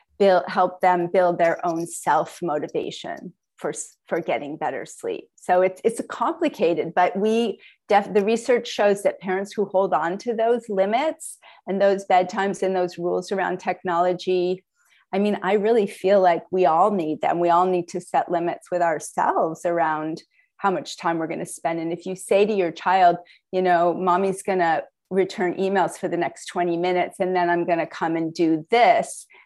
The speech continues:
you set your timer, you do it, you turn your,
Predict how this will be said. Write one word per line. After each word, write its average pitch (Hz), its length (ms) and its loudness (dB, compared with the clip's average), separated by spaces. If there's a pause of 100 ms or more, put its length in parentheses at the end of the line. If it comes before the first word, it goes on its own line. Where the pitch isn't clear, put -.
you 180 120 -4
set - 340 0
your 196 140 4
timer, 175 420 -2
you 170 280 -2
do 175 220 0
it, 175 160 4
you 175 160 -4
turn 175 380 -4
your, 170 280 -4